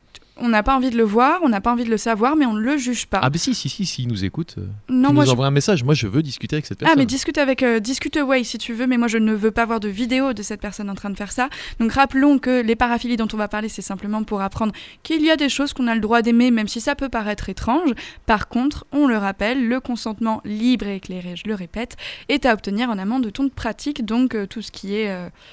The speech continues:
Speaker 1: Non, mais en fait, on va même pas les citer, ce serait dommage. Donc, on va vous parler de tout ce qui est acceptable. Alors, petit jeu pour vous réveiller en cette longue journée. Avec quoi ne pas confondre paraphilie ? Et là, vous voyez, je fais des règles de plus en plus courtes. Et pourtant, ça vous perd quand même
Speaker 2: Pourtant,
Speaker 1: un
Speaker 2: on a,
Speaker 1: peu.
Speaker 2: on n'a pas compris,
Speaker 1: Oui,
Speaker 2: oui,
Speaker 1: c'est
Speaker 2: c'est
Speaker 1: ça.
Speaker 2: quand même fou.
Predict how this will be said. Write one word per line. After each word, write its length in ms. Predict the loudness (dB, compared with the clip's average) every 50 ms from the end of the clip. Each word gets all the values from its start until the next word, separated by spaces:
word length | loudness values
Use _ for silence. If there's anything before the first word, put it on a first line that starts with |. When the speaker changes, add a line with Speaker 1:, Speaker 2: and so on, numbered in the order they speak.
| -20 -20 -20 -20 -20 -20 -20 -2 2
Speaker 1:
Non, 120 | 4 6
mais 80 | 8 6
en 60 | 6
fait, 180 | 4 0 0 0
on 20 |
va 100 | 2 2
même 140 | 2 2 2
pas 120 | 2 2
les 80 | 2 2
citer, 260 | 0 -2 -4 -4 -4
ce 100 | -4 -4
serait 220 | -4 -4 -4 -4
dommage. 400 | -4 -2 -2 0 0 0 0 0
Donc, 160 | 0 -2 -2 -2
on 40 |
va 120 | -2 -2 -4
vous 80 | -4
parler 220 | -4 -4 -4 -4 -4
de 40 | -4
tout 80 | -6
ce 100 | -6 -4
qui 100 | -2 -2
est 100 | -2 0 0
acceptable. 580 | -2 -2 0 -2 -2 -2 -2 -4 -6 -2 0
Alors, 220 | 2 2 2 0 0
petit 420 | 0 0 0 0 0 0 0 2
jeu 220 | 4 4 4 4
pour 160 | 2 0 -2 0
vous 140 | 0 0
réveiller 320 | 0 2 2 2 2 2 0
en 60 | 0
cette 260 | 0 -2 -4 -2 0
longue 220 | 2 4 4 4 4
journée. 320 | 2 0 2 4 2 2 2 -4 -10 -14 -14 -10 -4
Avec 280 | -2 0 0 0 -2
quoi 240 | -2 0 2 2 2
ne 140 | 2 2 0
pas 160 | 0 -2 -4
confondre 500 | -4 -4 -8 -6 -4 -2 -2 -2 -2 -2
paraphilie ? 720 | -2 0 0 0 0 0 -2 -4 -6 -6 -6 -8 -10 -14 _ -4
Et 60 | 0
là, 100 | 0 0
vous 140 | 0 2 0
voyez, 200 | 0 2 2 0
je 60 | -2
fais 80 | -2 -2
des 80 | -2
règles 160 | -2 -2 -2
de 60 | -4 -6
plus 180 | -6 -2 0
en 80 | 0 0
plus 140 | 0 -2 -4
courtes. 420 | -2 -2 -2 -2 -4 -6 -10 -10 -14 _ -20 -20 -20 -8 -4 -4
Et 60 | -4
pourtant, 240 | -2 -2 -4 -4 -2
ça 120 | -2 -2
vous 140 | -4 -4 -2
perd 180 | -2 -2 -2
quand 140 | 0 0 2
même 160 | 2 2 4
Speaker 2:
Pourtant, 140 | 4 4 4
Speaker 1:
un 20 | 6
Speaker 2:
on 20 |
a, 20 | 6
Speaker 1:
peu. 40 | 6
Speaker 2:
on 40 |
n'a 60 | 6 4
pas 120 | 2 0
compris, 260 | 0 0 -2 0 0 2
Speaker 1:
Oui, 40 | 2
Speaker 2:
oui, 60 | 2
Speaker 1:
c'est 120 | 2 0 -2
Speaker 2:
c'est 60 | -2
Speaker 1:
ça. 80 | -2 -2
Speaker 2:
quand 40 | -2
même 100 | -2 -4
fou. 220 | -6 -8 -10 -12